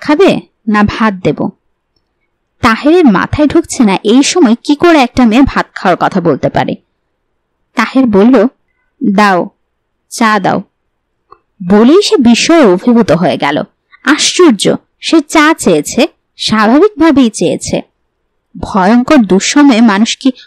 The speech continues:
খুব অস্বাভাবিক আচরণ করে? তাহেরের মুখ ধোয়া হয়ে গেছে। তারপরে সে অন্ধকারে, তারপরেও সে অন্ধকার বাথরুমে দাঁড়িয়ে আছে।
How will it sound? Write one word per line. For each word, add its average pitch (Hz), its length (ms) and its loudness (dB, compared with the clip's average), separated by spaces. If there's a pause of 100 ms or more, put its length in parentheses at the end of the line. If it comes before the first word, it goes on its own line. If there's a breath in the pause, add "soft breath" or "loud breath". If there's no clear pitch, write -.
(120 soft breath)
খুব 262 160 2
অস্বাভাবিক 294 640 0
আচরণ 330 400 0
করে? 285 340 -2 (1600)
তাহেরের 233 460 0
মুখ 185 180 -4
ধোয়া 196 240 -2
হয়ে 110 280 -4
গেছে। - 380 -8 (500)
তারপরে 190 460 0
সে - 180 -4
অন্ধকারে, 247 720 0 (1000)
তারপরেও 202 600 0
সে - 180 -4
অন্ধকার 185 460 -4
বাথরুমে 180 460 -4
দাঁড়িয়ে 139 380 -4
আছে। - 280 -12